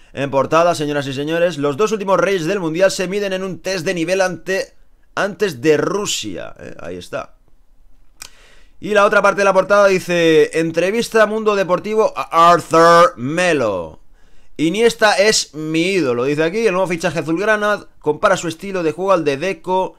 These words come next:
y admira al de Fuente Alvilla. Hombre, Deco era un auténtico jugadorazo, o sea que si se parece un poco, ¿eh? Ya será un buen fichaje, la verdad.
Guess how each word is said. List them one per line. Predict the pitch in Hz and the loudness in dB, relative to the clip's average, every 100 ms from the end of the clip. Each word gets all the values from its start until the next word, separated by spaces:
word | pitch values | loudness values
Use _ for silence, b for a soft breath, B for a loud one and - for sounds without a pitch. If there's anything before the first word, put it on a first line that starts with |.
| b b b - | b b b -8
y | 131 | -4
admira | 127 147 185 190 | -2 -2 2 2
al | - - 175 180 | 2 0 2 2
de | 165 175 | 0 -4
Fuente | 170 156 185 180 185 | -4 -6 -6 -2 -2
Alvilla. | 170 175 147 117 | -2 -2 -2 -2
Hombre, | 123 127 113 | -4 -4 -4
Deco | 117 120 147 | -6 -4 -2
era | 143 147 | 0 0
un | 139 | -2
auténtico | 127 113 131 127 147 147 | -6 -8 -10 -8 -6 -6
jugadorazo, | - 113 82 90 123 - 67 | -6 -6 -4 -4 -4 -6 -16
o | |
sea | 80 85 | -14 -12
que | 90 | -14
si | 98 | -14
se | 98 | -10
parece | 98 120 139 | -6 -4 -4
un | 143 | -8
poco, | 127 170 165 151 | -2 -2 0 0
¿eh? | 170 190 - _ - - - | 0 -2 -8 _ -20 -20 -10
Ya | 139 | -8
será | 143 139 | -4 -2
un | 135 131 | -2 -6
buen | 127 113 | -8 -8
fichaje, | 110 107 85 92 82 | -8 -10 -10 -12 -14
la | 85 | -12
verdad. | 92 92 | -10 -10